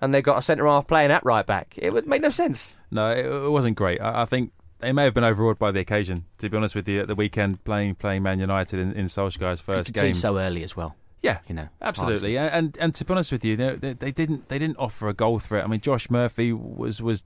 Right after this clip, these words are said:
Speaker 2: was decent on the left-hand side. Hoylett was very quiet by his standards. You know, it, <sighs> they're an industrious side. You know, they, they've, they've,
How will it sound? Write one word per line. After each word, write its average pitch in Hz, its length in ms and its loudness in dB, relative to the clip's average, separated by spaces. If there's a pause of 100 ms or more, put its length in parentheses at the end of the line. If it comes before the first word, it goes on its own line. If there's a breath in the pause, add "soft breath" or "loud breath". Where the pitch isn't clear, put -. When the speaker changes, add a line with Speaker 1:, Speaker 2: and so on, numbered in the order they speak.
(120)
Speaker 2:
was 110 100 0
decent 123 380 0
on 113 60 0
the 110 40 2
left-hand 110 480 0
side. 104 280 0
Hoylett 123 320 0
was 113 100 0
very 107 240 2
quiet 101 320 0
by 98 140 0
his 107 160 -2
standards. 101 520 -2 (680 loud breath)
You - 80 -6
know, 156 60 2
it, 143 260 0 (520 loud breath)
<sighs> - 520 -18
they're 156 140 6
an 156 60 4
industrious 139 640 2
side. 104 500 2
You 113 100 2
know, 107 140 2
they, 113 80 0
they've, 120 260 0
they've, 123 240 0